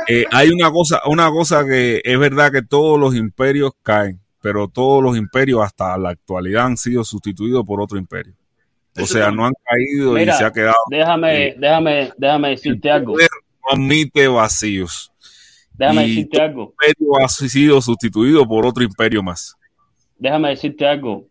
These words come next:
Speaker 3: Eh, yo estoy en contra de todo intervencionismo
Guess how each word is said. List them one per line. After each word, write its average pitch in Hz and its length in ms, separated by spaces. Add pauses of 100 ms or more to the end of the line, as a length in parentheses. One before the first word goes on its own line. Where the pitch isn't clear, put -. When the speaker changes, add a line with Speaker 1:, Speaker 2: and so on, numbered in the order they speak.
Speaker 3:
Eh, 127 720
yo 147 140
estoy 151 240
en 135 120
contra 147 400
de 120 100
todo 139 160
intervencionismo 123 1500